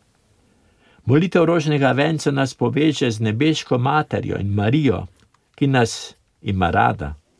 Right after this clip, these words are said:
Rožni venec je najmočnejša priprošnja za toliko namenov.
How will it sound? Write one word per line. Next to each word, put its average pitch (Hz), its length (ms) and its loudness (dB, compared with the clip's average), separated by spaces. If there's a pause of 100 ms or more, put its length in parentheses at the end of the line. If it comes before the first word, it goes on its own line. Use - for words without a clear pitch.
(1900)
Rožni 170 340 4
venec 160 440 0
je 123 120 4
najmočnejša 143 840 0
priprošnja 117 840 -2 (540)
za 110 180 2
toliko 160 600 2
namenov. 101 580 -2